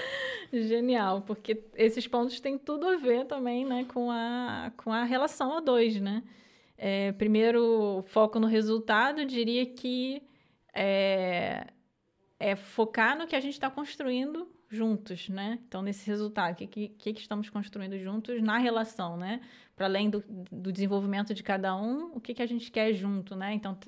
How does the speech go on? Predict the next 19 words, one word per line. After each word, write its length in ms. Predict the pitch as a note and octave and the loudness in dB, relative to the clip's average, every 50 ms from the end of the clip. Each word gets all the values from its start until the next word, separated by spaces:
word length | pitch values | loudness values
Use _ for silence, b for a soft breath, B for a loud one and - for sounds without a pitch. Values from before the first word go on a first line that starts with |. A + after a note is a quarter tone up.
| - | -20
estarmos 400 | - - - - A3 A3+ A#3+ A#3+ | -16 -4 2 2 2 4 4 2
na 80 | A3 A3 | 2 2
mesma 280 | G#3 G#3+ G#3+ G#3+ G#3+ G#3 | 2 2 2 2 0 -2
página 640 | G#3+ - G3 F#3+ F#3+ F#3+ F#3 F3+ F3 F3 F#3 G3 - B B B B B B B B B B - | 0 0 0 0 0 0 -2 -4 -6 -8 -10 -10 -12 B B B B B B B B B B -10
também 420 | G3 F#3 F#3+ G3 G#3 G#3+ A3 G#3+ | -8 -6 -4 -4 -2 -2 -2 -2
em 100 | A3 A3+ A3 | 0 0 2
relação 360 | A3 G#3+ G#3 G#3 G#3 A3+ A3 | 2 2 0 0 -2 -2 -2
à 40 | A3 | -2
relação. 680 | A3+ A#3 A#3 B3 B3+ B3+ - - A3 F#3 F3 F#3 F3 - b b b b b b b b b b - | 0 0 0 0 0 -2 -4 -6 -4 -4 -4 -6 -8 -10 b b b b b b b b b b -6
É, 260 | - F#3+ G3 F#3+ F#3+ | -2 0 0 2 2
perspectiva 560 | F#3+ A3+ A3+ A3+ A3+ A#3 A3+ - B3 A3+ A3+ | 4 2 2 4 2 0 2 2 2 2 4
de 80 | A3+ A3+ | 4 4
longo 240 | A3+ A3 A3+ A3+ A3+ A3+ | 4 4 4 2 2 0
prazo, 520 | A3+ A3+ G3+ G3+ A3+ C4 D4+ D#4+ C#4+ C4+ | 0 2 4 4 4 4 2 0 -2 -2
né? 180 | A#3+ A3+ A3 A3+ | -2 0 0 0
Entender 420 | A3+ A#3 A3 A#3+ A3+ A3+ G#3+ A3+ | 0 0 2 2 4 6 6 6
até 260 | A#3 A#3 A#3 A#3 A#3+ D#4+ | 6 6 6 4 4 4
se 200 | - - F4 F4 | 2 0 -2 -2
estamos 800 | F#4 - - - C4 C#4 F#4 A4 E4 B3 A3 - - - - | -2 0 0 2 2 2 2 2 2 0 0 -2 -4 -10 -12